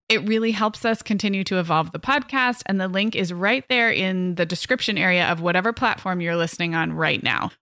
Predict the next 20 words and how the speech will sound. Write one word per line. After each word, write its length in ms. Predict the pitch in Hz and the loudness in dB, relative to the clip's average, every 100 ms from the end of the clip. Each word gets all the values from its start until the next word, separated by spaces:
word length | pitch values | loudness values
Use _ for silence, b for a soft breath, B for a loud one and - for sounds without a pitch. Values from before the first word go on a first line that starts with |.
| - | 2
Or 240 | 208 226 | 4 4
you 160 | 277 214 | 2 0
can 160 | 214 | -2
type 240 | 190 190 - | 0 -2 -2
in 240 | 185 175 175 | -2 -4 -4
the 200 | 170 175 | -4 -2
mom 280 | 170 165 180 | 2 2 2
hour 240 | 175 170 | 2 2
dot 260 | 165 160 - | 0 -2 -2
com 300 | 170 160 160 | -2 0 0
slash 480 | - - 156 156 - - | -4 -2 0 2 -2 -4
survey, 540 | - 302 262 156 190 | -4 -2 0 2 2
and 220 | - 175 | 0 0
that 160 | 170 - | 0 -2
will 100 | 175 | -2
get 160 | 170 165 | -4 -4
you 120 | 175 | -2
there 160 | 180 | -2
too. 320 | 208 370 311 - _ _ _ 202 | -2 -2 -2 -4 _ _ _ 0
Okay, 300 | 202 180 | 0 -2